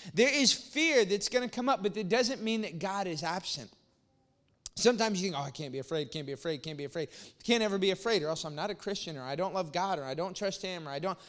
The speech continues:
Well, no, hold on. You're gonna feel fear in a moment. That's different than living in fear. You, you understand that, okay, look,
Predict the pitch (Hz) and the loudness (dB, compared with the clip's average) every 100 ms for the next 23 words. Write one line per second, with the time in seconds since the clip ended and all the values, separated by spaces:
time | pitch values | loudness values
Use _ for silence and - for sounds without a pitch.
0 | 139 220 285 240 247 254 247 269 220 240 | -6 0 0 2 2 4 2 4 2 -2
1 | - _ _ _ _ _ _ - 247 254 | -8 _ _ _ _ _ _ 0 4 8
2 | 294 262 302 277 - 294 285 220 208 254 | 8 6 8 8 8 4 4 6 6 6
3 | 214 175 214 156 226 226 220 226 196 - | 4 2 0 0 -2 0 -2 0 0 -2
4 | - - 165 196 220 190 170 165 165 156 | -14 -6 2 4 4 2 0 -4 -6 -6
5 | 147 - 143 113 - - _ _ _ _ | -6 -8 -6 -6 -6 -18 _ _ _ _
6 | _ _ _ _ _ - 240 185 233 262 | _ _ _ _ _ -4 -2 2 6 8
7 | 311 294 254 - 302 339 269 240 262 262 | 6 2 -2 -2 0 0 2 2 2 0
8 | 330 233 143 - _ 370 294 | -2 -2 -6 -14 _ 4 6